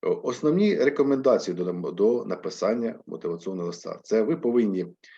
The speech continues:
е, показати досягнення у навчанні, причини обрання спеціальності,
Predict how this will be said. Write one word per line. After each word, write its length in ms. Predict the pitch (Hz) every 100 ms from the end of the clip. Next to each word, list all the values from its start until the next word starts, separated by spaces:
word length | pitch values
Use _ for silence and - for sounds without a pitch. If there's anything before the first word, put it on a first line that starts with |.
| - - _
е, 500 | 90 90 87 85 85
показати 580 | - - - 104 107 104
досягнення 920 | 87 120 - 127 98 90 85 82 90 -
у 260 | 117 98 -
навчанні, 840 | - 90 85 - 85 82 92 - - _ _ _ _ - - _ _
причини 440 | - 185 196 202 180
обрання 300 | 151 147 147
спеціальності, 1080 | - 120 - 87 87 92 92 95 - -